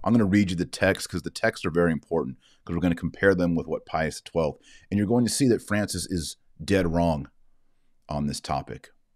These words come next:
Again, I just wanna say from the beginning, I don't want anyone to go to hell. I don't want anyone to be in schism. I don't want people to hate the Pope or have animosity for the Pope or the Holy See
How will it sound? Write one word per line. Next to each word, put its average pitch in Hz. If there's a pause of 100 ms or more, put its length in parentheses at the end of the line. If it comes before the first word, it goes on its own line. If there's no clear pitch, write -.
(280)
Again, 87 (420)
I -
just -
wanna 101
say 101
from 90
the 80
beginning, 95
I 104
don't 120
want 107
anyone 92
to 76
go 73
to 67
hell. 69 (220)
I 110
don't 117
want 104
anyone 78
to 71
be 67
in 73
schism. 71
I 123
don't 127
want 107
people 87
to 82
hate 95
the -
Pope 82
or 73
have 73
animosity 92
for -
the 80
Pope 90
or 80
the 71
Holy 87
See 101